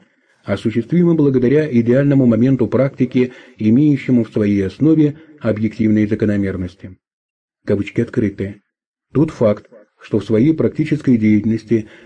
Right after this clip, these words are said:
люди используют объективные законы, не следует трактовать в смысле абсолютной тождественности законов практики и законов бытия.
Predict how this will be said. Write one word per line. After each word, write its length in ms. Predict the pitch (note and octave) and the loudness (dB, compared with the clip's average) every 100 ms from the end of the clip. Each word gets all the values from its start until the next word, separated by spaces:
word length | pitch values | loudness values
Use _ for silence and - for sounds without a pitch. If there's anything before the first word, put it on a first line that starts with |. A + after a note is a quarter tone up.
| _ | _
люди 380 | G#2+ C3 D3+ E3 | 0 0 2 0
используют 500 | D#3 E3+ E3 D#3+ D#3 | 0 0 2 2 2
объективные 640 | B2+ A#2+ - E3 D3+ C#3+ | 2 0 0 0 2 0
законы, 640 | A#2 G2+ E3+ D3+ G2 F#2+ - _ _ | 0 0 0 0 -2 -8 -18 _ _
не 140 | G#2+ A#2 | 0 0
следует 460 | - F3 E3 E3 | 2 2 2 2
трактовать 540 | D3 C3+ - B2 D3+ D3+ | 0 -2 0 0 0 -2
в 60 | |
смысле 440 | - C#3 D3+ C#3 C#3 | -2 -2 0 0 0
абсолютной 580 | B2 - A#2 C3 B2 A#2+ | -2 -2 0 0 0 -2
тождественности 920 | G2+ F#2 B2 C3+ C3+ B2+ B2+ B2+ A#2+ - - | -2 -2 -2 0 0 0 0 0 0 -6 -10
законов 540 | G#2 G2+ F#2+ A#2+ G2+ - | -4 -2 0 0 -2 -2
практики 720 | A#2 C#3+ - C#3 C#3 C3+ C3+ _ - | -2 -2 -2 -2 0 0 -4 _ -6
и 120 | G#2+ | -4
законов 480 | G#2 - G2+ G2 G2 | -4 -4 -6 -4 -4
бытия. 480 | G#2+ G#2+ G2+ F2+ | -2 -2 -2 -4